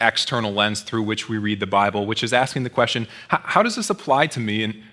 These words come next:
how does this apply to those around me that God has put in my life?" This is the action point where we seek to determine how God is calling us to work out what it is he's revealed. And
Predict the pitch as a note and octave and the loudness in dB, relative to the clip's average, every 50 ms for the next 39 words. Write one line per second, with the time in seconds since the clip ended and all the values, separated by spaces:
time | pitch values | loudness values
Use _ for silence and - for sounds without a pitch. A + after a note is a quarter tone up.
0 | _ _ - D3+ - E3 F3 F3 - G#3 F#3 - - C3+ B2+ C3+ C3 B2+ - B2 | _ _ -6 -6 -4 -4 -4 -2 -4 -4 -4 -4 -6 -4 -2 -2 -4 -4 -6 -4
1 | A2+ A2+ A2 A2 A2 G#2+ - - - - - - _ - - A2+ G#2 G#2+ G2 G2+ | 0 0 2 2 0 -2 -4 -6 -10 -20 -20 -20 _ -2 -2 0 2 2 2 0
2 | G2+ F#2+ E2+ E2 - - _ _ _ - G#2+ - A2 G#2 G2+ G2 - - - G#2 | 0 -4 -6 -8 -12 -14 _ _ _ -10 -4 0 2 2 2 0 -4 -6 -8 -6
3 | G2 F#2+ F#2 F#2 F#2 F#2 F2+ F2+ E2+ - - - _ _ _ _ _ _ _ _ | -6 -4 -6 -6 -4 -6 -6 -6 -8 -12 -16 -20 _ _ _ _ _ _ _ _
4 | _ _ _ _ _ _ _ _ _ _ _ _ _ - - D3+ - E3 C#3 - | _ _ _ _ _ _ _ _ _ _ _ _ _ -2 0 0 2 0 -2 0
5 | C3+ B2 - A#2+ B2 C3+ C3 - - G#2 F#2+ - G2 F2+ E2+ - G2 G2+ G#2 - | -2 0 2 4 4 4 4 2 -2 -2 -4 -4 -6 -8 -6 -2 -2 -2 -2 -2
6 | - - - A2+ G#2+ - - C3+ C3 - G#2 G2+ F#2+ - B2+ A#2 G#2+ G2+ B2+ C#3 | -6 -8 -4 -2 -2 0 -2 -2 -2 -2 -6 -6 -4 -2 -2 -2 -2 0 -2 0
7 | B2+ A#2 A2+ A2 G#2+ G#2 - - A#2 G#2+ G#2 G2 - - G#2 G2 G2 A2 G#2+ G2+ | 2 4 4 4 4 2 -2 -4 -4 -2 -2 -4 -6 -8 -10 -6 -2 -2 -2 0
8 | - B2+ C#3 A2+ F2+ F#2+ G2 F#2+ F#2+ G2 G2 F#2+ - G#2 G2 F2+ F#2+ F#2 F2+ F#2 | 2 4 4 4 4 2 -2 -2 -2 -2 -4 -4 -4 -6 -8 -6 -6 -8 -6 -4
9 | A#2+ C3+ A#2+ G2+ G2+ F2+ G2+ G2+ | 0 0 2 2 2 0 -2 -2